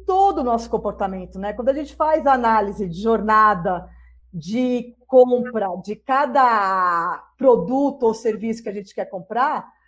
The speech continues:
mais de cinquenta por cento do nosso tempo é dedicado em algum momento a fazer pesquisa, ou a baixar uma app, ou a pedir uma informação.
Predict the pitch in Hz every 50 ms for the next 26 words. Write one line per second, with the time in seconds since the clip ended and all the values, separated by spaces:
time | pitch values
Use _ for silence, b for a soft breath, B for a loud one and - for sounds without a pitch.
0 | b b b _ 226 233 285 320 349 403 392 - 339 - - 330 - 269 262 277
1 | 254 - - - - 233 226 233 208 202 202 202 196 - - - 277 277 277 -
2 | - - 247 247 254 285 - - - 262 262 254 220 254 226 233 254 262 254 226
3 | 226 220 226 233 233 - 240 - 208 214 214 - 208 196 220 214 - 185 - -
4 | - 247 247 254 240 233 226 220 220 214 190 208 208 - 214 196 175 175 190 214
5 | 226 226 220 214 214 - 214 202 202 202 214 180 208 214 214 196 - 202 180 170
6 | 160 - - 226 214 220 233 233 233 233 233 226 233